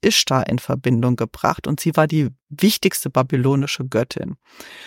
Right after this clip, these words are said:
Bei den Sumerern wurde sie als Inanna verehrt und ihr Planet ist die Venus, der als Morgen- oder auch als Abendstern hell leuchtet.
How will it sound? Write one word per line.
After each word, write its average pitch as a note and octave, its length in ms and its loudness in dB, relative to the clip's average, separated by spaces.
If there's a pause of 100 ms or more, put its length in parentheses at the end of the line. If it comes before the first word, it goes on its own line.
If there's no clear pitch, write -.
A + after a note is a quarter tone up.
(100)
Bei C#3 80 2
den D#3+ 180 4
Sumerern D#3 640 2
wurde D#3+ 240 0
sie - 220 -6
als - 180 -2
Inanna C#3 500 0
verehrt F#3+ 600 -2 (140)
und F#3 200 4
ihr - 100 2
Planet C3 520 2
ist - 300 -8
die B2+ 160 -8
Venus, G3+ 800 2 (280)
der D#3+ 260 6
als C#3+ 340 0
Morgen- C#3 460 0
oder D#3+ 160 2
auch D3 120 0
als - 220 -4
Abendstern - 720 -2
hell C3+ 240 -2
leuchtet. B2+ 640 -2